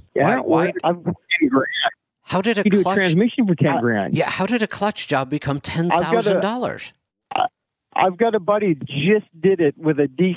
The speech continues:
Speaker 3: sixteen with the clutch, and he just quoted me ten thousand dollars at a Detroit shop out in Colorado, a Freightliner, Freightliner shop in Colorado,
Speaker 2: I
Speaker 3: almost ten thousand dollars to do that job.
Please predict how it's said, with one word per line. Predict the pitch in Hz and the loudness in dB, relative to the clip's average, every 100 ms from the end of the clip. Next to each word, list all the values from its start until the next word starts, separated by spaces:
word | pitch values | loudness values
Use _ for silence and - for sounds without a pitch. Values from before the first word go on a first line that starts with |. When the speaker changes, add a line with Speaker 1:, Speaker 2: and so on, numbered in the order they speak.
| - | -2
Speaker 3:
sixteen | 175 - _ 240 254 151 139 147 - _ | -2 -2 _ 0 2 2 2 -4 -16 _
with | - 165 160 | 0 2 2
the | 190 | -2
clutch, | - 208 175 - | 0 0 0 -2
and | 139 | 2
he | 175 175 | 2 2
just | 180 | 0
quoted | - - 208 196 185 | -2 0 0 4 2
me | 170 185 139 | 2 2 2
ten | - 185 180 | 2 0 0
thousand | 190 196 190 175 180 151 | 0 0 0 -2 -2 2
dollars | 156 156 147 131 123 | 2 4 2 2 2
at | 135 | 2
a | 131 | 0
Detroit | 120 151 151 151 127 98 | 0 0 0 0 -2 -2
shop | - 139 123 - | -2 0 0 0
out | 131 | -2
in | 127 123 | -4 -8
Colorado, | - 135 131 127 135 135 127 | -2 0 0 0 2 2 0
a | 151 | -2
Freightliner, | 143 214 180 127 117 127 - | 0 -2 -2 -2 -4 -4 -2
Freightliner | 170 135 139 131 | -2 -2 -4 -6
shop | 143 131 - | 0 0 -2
in | 135 127 | -10 -6
Colorado, | 147 139 131 131 127 120 120 120 - | -2 0 0 0 0 0 -2 -4 -6
Speaker 2:
I | 151 160 | -2 0
Speaker 3:
almost | 165 160 143 - | 0 0 -4 -6
ten | - 190 190 - | -2 -2 -2 -2
thousand | 170 165 151 143 | 0 0 -2 0
dollars | 139 131 117 117 | 2 2 -2 -4
to | 135 | -4
do | 131 127 | 0 2
that | 123 113 | 2 0
job. | - 82 - | -4 -6 -6